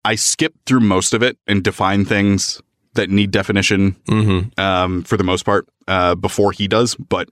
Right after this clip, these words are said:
Speaker 1: yeah. Um, through an E-meter, he can audit the current life of someone
Speaker 2: Okay.
Speaker 1: and provide guidance and healing. But for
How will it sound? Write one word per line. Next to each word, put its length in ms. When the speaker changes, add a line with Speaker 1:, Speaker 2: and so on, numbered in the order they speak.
Speaker 1:
yeah. 80
Um, 340
through 720
an 100
E-meter, 460
he 220
can 260
audit 320
the 140
current 420
life 280
of 100
someone 480
Speaker 2:
Okay. 260
Speaker 1:
and 180
provide 400
guidance 460
and 100
healing. 540
But 260
for 200